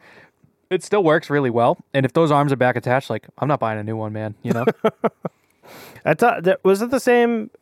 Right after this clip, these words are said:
Speaker 2: Uh, I, uh, I must have talked to you about, uh, my old chest protector. Like, one of the first ones I got was the iTech ones.
Speaker 1: Yeah, I remember that. I remember
Speaker 2: For all
Speaker 1: that.
Speaker 2: the new people listening, iTech was actually a huge company back
Speaker 1: Yeah, we
Speaker 2: then.
Speaker 1: talked about iTech and Coho one week.
Speaker 2: Yeah.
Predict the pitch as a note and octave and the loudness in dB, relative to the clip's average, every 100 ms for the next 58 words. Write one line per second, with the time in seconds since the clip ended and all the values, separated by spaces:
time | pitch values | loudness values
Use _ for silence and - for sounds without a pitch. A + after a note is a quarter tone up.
0 | - D#3 - C#3+ D#3 D#3 C#3+ C3+ A#2+ F#3 | -4 -4 -4 -2 2 2 2 0 -2 -6
1 | E3 D3 C3+ - C3 A#2+ A#2+ A2+ - A#2+ | -6 -2 -2 0 -2 0 0 -2 -6 -6
2 | A#2 G#2+ G#2 A2+ A#2+ - A2+ - A2+ A2+ | -4 -6 -6 -4 -4 -4 -8 -10 -8 -6
3 | G#2+ A2+ G#2+ A2 G2+ - C3+ A#2 - B2+ | -4 -6 -6 -6 -8 -6 -6 -6 -2 -2
4 | - B2 G#2+ A2+ A#2 A2+ G#2+ A2 G#2 A2+ | -2 -6 -6 -2 0 0 -4 -6 -4 -6
5 | - G#2+ G2+ A2+ A2 A2 - D3 D3 F3+ | -6 -10 -8 -12 -12 -6 2 4 4 2
6 | D3 B2 A#2 - C3+ C3+ B2 A#2+ B2 B2 | 2 2 2 0 -4 0 0 0 -2 -2
7 | C3+ A#2+ A2+ G#2+ _ _ _ _ B2+ A#2 | -2 -2 -4 -6 _ _ _ _ -6 -6
8 | - A2+ G#2 G#2 A#2+ - A2 G2 A2+ G#2 | -6 -8 -6 -4 -2 -2 -4 -2 -6 -6
9 | - - - - C#3+ C#3+ G2+ - C3 A#2+ | -10 -18 -8 -6 -4 -4 -6 -2 -2 -2
10 | A2 A2+ A2+ G#2 A2 D#3+ C3 D3+ E3 D#3 | -4 -4 -4 -2 2 2 2 2 0 0
11 | C3+ B2 B2+ A#2 A2+ A#2 B2 A2 A#2 A#2 | 0 2 0 -4 -2 0 0 0 -2 -4
12 | A#2 B2+ B2+ | -4 -2 -2